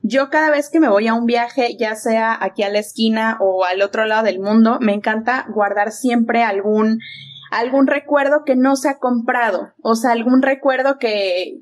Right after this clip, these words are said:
que simplemente me haga revivir y me haga, eh, eh, recordar ese momento. Entonces, eso a mí me sirve de motivación,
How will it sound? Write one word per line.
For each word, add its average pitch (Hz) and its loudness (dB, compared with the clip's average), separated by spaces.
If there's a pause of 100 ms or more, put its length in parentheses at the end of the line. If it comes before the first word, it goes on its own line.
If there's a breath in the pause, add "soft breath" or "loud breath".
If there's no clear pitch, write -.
(160)
que 202 -2
simplemente 262 2
me 254 4
haga 214 0
revivir 240 0
y 233 2
me 214 2
haga, 220 -4 (480 loud breath)
eh, 190 -2 (500)
eh, 196 -2
recordar 226 -2
ese 254 0
momento. 208 -2 (600)
Entonces, 269 0
eso 294 0
a 302 2
mí 294 2
me 294 4
sirve 285 2
de 277 2
motivación, 262 0